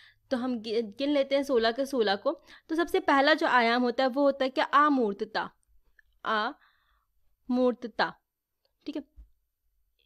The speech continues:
अमूर्तता।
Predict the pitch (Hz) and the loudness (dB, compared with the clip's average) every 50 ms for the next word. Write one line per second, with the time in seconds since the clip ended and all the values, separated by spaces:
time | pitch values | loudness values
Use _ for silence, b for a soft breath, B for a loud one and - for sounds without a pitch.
0 | _ _ _ _ _ _ _ _ _ _ _ _ _ _ _ _ _ _ _ _ | _ _ _ _ _ _ _ _ _ _ _ _ _ _ _ _ _ _ _ _
1 | _ _ _ _ _ _ _ _ _ _ _ _ _ _ _ _ _ _ _ _ | _ _ _ _ _ _ _ _ _ _ _ _ _ _ _ _ _ _ _ _
2 | _ _ - 233 226 208 202 233 262 - _ _ _ _ _ _ _ _ - 247 | _ _ -14 -12 -12 -12 -12 -14 -16 -20 _ _ _ _ _ _ _ _ -4 -2
3 | 247 240 214 208 220 220 _ - 320 339 - _ _ _ _ _ _ _ _ _ | -2 0 0 -2 -4 -6 _ -8 -8 -8 -10 _ _ _ _ _ _ _ _ _
4 | _ _ _ _ _ _ _ - 170 - | _ _ _ _ _ _ _ -12 -12 -12